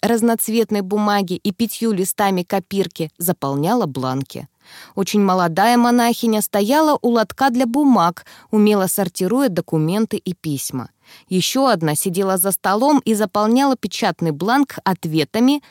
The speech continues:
стоявшей перед ней просительницы. Вся эта административная деятельность должна была бы придавать помещению вид деловой конторы.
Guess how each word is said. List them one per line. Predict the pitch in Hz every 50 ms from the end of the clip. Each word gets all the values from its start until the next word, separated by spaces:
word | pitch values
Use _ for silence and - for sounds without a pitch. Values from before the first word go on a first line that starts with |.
| _ _ _ _
стоявшей | - - - 185 175 170 175 208 285 - - - 277 247
перед | - 208 170 165 147 143
ней | 160 175 190 190
просительницы. | - - 180 180 180 - - - 196 170 - - 143 127 127 120 113 - - - - 95 - - _ _ _ _ _ _ _ _ _ _ _ - - - - - _
Вся | - - - 285 269 262
эта | 233 - 240 226 220
административная | - 202 214 226 233 233 233 233 - - 226 233 226 - 240 214 214 202 202 208
деятельность | 208 269 302 277 - 277 269 262 262 254 - - - - - _
должна | 185 175 190 185 196 190 226 262 294 285
была | 233 247 240 247 254 247
бы | 214 233 233 196
придавать | - - 226 220 185 214 208 208 247 254 -
помещению | - 240 226 226 220 - - 262 262 262 254 214
вид | 175 185 226 226 - - - _
деловой | 175 180 233 240 233 233 190 185 196
конторы. | 202 - 196 196 190 - 165 151 147 143 139 139